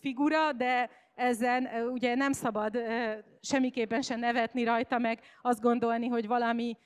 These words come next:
ö, könnyed vicc lesz a dologban, mert hogy tényleg ő csak nagyon gonoszságokat tud tenni. Ha igazán bepipul, akkor egyszerűen fogja magát, óriássá válik,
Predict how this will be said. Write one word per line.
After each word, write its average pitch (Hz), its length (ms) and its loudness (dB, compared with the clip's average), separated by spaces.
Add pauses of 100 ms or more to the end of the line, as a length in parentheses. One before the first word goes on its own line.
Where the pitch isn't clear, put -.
ö, 226 320 -2
könnyed 262 440 4
vicc 254 200 -2
lesz 233 240 -4
a 254 60 -4
dologban, 247 460 2
mert 247 160 0
hogy 262 140 -2
tényleg 262 380 -2
ő 226 120 0
csak 247 320 2 (300)
nagyon 254 380 0
gonoszságokat 247 840 -2
tud 226 140 -10
tenni. 294 360 -2 (220)
Ha 254 100 2
igazán 247 480 0
bepipul, 262 440 0
akkor 254 260 0
egyszerűen 233 520 -2
fogja 277 340 -2
magát, 247 440 -2
óriássá 240 720 2
válik, 240 420 0